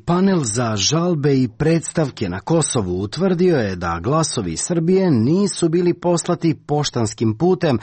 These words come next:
već da su samo bili predati pošti na Kosovu, što je, kako su naveli, u suprotnosti sa izbornim pravilima o glasanju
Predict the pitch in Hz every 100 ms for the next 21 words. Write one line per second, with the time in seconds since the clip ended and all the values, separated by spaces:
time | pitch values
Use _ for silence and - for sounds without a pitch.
0 | - - - 202 208 147 120 85 - 180
1 | 190 185 175 180 165 - 143 202 160 123
2 | 123 110 107 101 - 113 117 139 180 -
3 | 101 82 - - 92 123 170 165 160 -
4 | 170 170 170 165 139 - - - 208 202
5 | 165 147 160 170 160 170 151 127 113 120
6 | 110 92 147 160 156 147 156 156 139 156
7 | 151 165 156